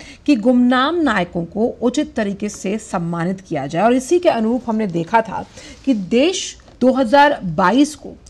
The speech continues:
लचित बोरफुकन की चार सौवीं जयंती के रूप में मना चुका है। साफ तौर पर, अ, जिस तरह से असम के अहोम साम्राज्य की शाही सेना के प्रसिद्ध जनरल रहे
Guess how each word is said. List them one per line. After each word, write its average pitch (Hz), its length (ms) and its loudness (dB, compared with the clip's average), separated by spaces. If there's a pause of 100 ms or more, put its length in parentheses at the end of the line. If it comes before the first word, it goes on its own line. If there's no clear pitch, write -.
(320)
लचित 254 320 2
बोरफुकन 254 540 -2
की 269 240 -2
चार 214 420 2
सौवीं 285 440 4
जयंती 220 420 2
के 262 160 -2
रूप 190 280 -2
में 208 120 0
मना 156 260 -2
चुका 151 260 -10
है। - 320 -10 (1080)
साफ - 280 4
तौर 294 200 6
पर, 339 280 2
अ, 208 360 2 (340)
जिस 320 380 0
तरह 196 320 0
से 147 300 -10 (180)
असम 311 340 2
के 285 160 2
अहोम 269 460 -2
साम्राज्य 202 720 -4
की 269 160 -4
शाही 226 580 -2
सेना 247 320 -2
के - 220 -12
प्रसिद्ध 208 600 -4
जनरल 208 580 2 (580)
रहे 220 420 2